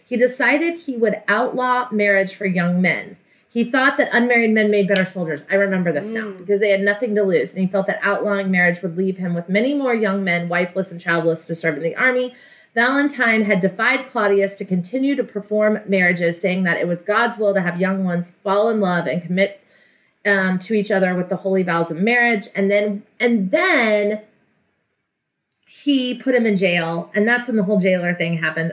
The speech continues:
Speaker 1: apparently. And then he was executed on February fourteenth, which is how it became Valentine's Day. Now, okay, so,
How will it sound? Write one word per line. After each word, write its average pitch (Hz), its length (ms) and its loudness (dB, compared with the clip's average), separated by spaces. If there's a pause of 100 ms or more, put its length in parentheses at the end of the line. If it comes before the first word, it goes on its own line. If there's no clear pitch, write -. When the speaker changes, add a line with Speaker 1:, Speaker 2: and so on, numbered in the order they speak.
Speaker 1:
apparently. 160 720 -2
And 190 240 0
then 214 600 2
he - 200 -6
was 202 140 2
executed 226 500 0
on 185 300 -2
February 196 360 2
fourteenth, 202 520 -6
which 196 240 -8 (140)
is 180 240 -4
how 175 200 -4
it 175 100 -4
became 175 420 0 (1200)
Valentine's 170 500 0
Day. - 200 -14 (220)
Now, 175 320 0 (480)
okay, - 260 -8 (140)
so, 180 500 -2